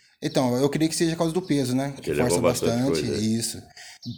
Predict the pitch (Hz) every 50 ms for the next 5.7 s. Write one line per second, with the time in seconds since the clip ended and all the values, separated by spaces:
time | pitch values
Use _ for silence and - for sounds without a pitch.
0 | - - - - - - - - 127 131 147 - 180 175 202 214 214 208 208 -
1 | 220 208 202 196 196 202 185 190 185 190 190 190 - - - 185 185 135 127 -
2 | - - - 170 165 165 170 160 143 127 127 - 139 143 151 147 143 - 127 113
3 | 107 104 107 113 120 120 - - 131 123 - 120 113 107 117 120 120 - 113 -
4 | - 113 104 104 - - _ _ _ _ _ _ _ - - - _ _ _ _
5 | _ _ _ _ _ _ _ _ _ - - 156 160 147